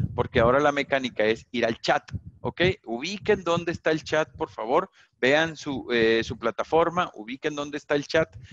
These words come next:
porque necesitamos de su participación para poder, este,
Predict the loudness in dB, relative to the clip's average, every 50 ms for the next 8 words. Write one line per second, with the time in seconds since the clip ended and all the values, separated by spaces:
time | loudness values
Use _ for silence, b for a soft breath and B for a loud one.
0 | B B 0 4 4 4 4 4 0 0 2 0 -2 -4 -8 -14 -8 0 2 2
1 | 2 2 0 0 0 0 0 -2 -2 0 -2 -2 -2 -2 -8 -8 -8 -4 -2 -2
2 | -2 0 -2 -2 -2 -4 B B B B 0 4 6 6 6 6 4 4 2 4
3 | 6 6 4 4 2 -2 _ -8 -6 -6 -6 -6 -10 -14 _ -10 -8 -6 -6 -8